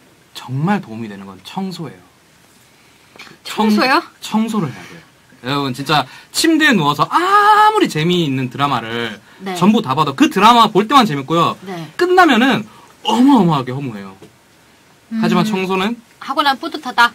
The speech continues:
Speaker 1: 엄청 뿌듯하고요.
Speaker 2: 성취감
Speaker 1: 그리고,
Speaker 2: 느끼고.
Speaker 1: 네, 그리고 이 바-, 뭐지, 시간이 많을 때는 허무하단 말이에요. 이 허무감과의 싸움이에요. 친구랑 술 먹고 돌아와도 "아, 내가 진짜 공부는 하기 싫고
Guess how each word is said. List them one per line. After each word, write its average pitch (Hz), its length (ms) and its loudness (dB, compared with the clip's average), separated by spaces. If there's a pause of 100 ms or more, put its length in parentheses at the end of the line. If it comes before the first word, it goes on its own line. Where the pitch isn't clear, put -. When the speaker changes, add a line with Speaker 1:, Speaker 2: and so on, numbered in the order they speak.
(100)
Speaker 1:
엄청 147 420 -4
뿌듯하고요. 113 540 -8
Speaker 2:
성취감 - 100 -2
Speaker 1:
그리고, 185 280 4
Speaker 2:
느끼고. 185 440 -6
Speaker 1:
네, 170 120 2
그리고 190 280 4
이 190 400 2 (140)
바-, - 100 -14 (420)
뭐지, 156 180 -2
시간이 415 380 2
많을 147 260 0
때는 160 160 -2
허무하단 349 520 2
말이에요. 113 220 -6
이 - 20 -6
허무감과의 311 600 -2
싸움이에요. 131 560 -6
친구랑 285 380 -2
술 240 140 0
먹고 226 180 -2
돌아와도 135 420 -2 (320)
"아, 143 300 -4
내가 123 220 -6
진짜 117 280 -14
공부는 147 480 -4
하기 123 160 -6
싫고 104 720 -12